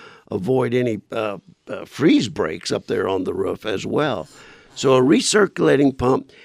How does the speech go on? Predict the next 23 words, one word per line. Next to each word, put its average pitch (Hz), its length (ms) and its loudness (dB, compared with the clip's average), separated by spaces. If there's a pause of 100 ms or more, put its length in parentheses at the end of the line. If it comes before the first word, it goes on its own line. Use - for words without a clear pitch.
(180)
is, 117 320 -4 (180)
is 147 800 6
a 117 80 -4
great 117 380 -2
solution, 117 640 -4 (640)
uh, 113 240 0
for 127 180 -2
you 123 200 2
in 113 80 -2
that 110 200 0
Green 120 240 0
Valley 107 380 -2
area. 104 360 -2 (460)
Uh, 92 140 -4
one 117 240 0
of - 100 -2
our 107 260 -2 (220)
plumbers, 135 580 4 (420)
uh, 101 260 -6
from 123 240 -6
the 107 80 -2
Tucson 120 500 0
area, 113 400 2